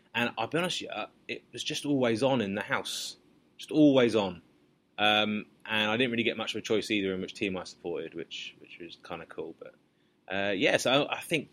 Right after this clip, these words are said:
as well, um, my mum is very much into it as well. She's actually got a season ticket at the moment, so she still goes every week. So, uh, yeah,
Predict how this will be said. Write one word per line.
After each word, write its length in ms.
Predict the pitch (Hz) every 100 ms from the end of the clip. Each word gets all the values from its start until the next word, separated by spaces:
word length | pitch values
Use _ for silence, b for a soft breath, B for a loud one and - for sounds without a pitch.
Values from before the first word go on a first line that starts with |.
| -
as 100 | 110
well, 460 | 95 117 87 - 98 - B B B B B -
um, 460 | 113 113 110 110 110 - _ _ _ _ _ -
my 200 | 123 123
mum 480 | 123 131 123 104
is 200 | 107 104
very 300 | 95 120 120
much 260 | 104 95 -
into 340 | 95 90 95
it 140 | 90 - _ - -
as 120 | 101
well. 140 | 98 90
She's 260 | - 120
actually 240 | 101 - 92
got 140 | 90
a 20 |
season 300 | - 101 87
ticket 300 | - 95 92 71
at 140 | -
the 80 | -
moment, 340 | 123 104 80 - _
so 140 | - 85
she 180 | 127
still 180 | 113 90
goes 280 | 82 80 80
every 240 | 85 80 80
week. 300 | 78 - -
So, 400 | - 90 92 92
uh, 300 | 95 95 92 - _ _ _ _ _ _ _ _ _ _
yeah, 340 | - 170 233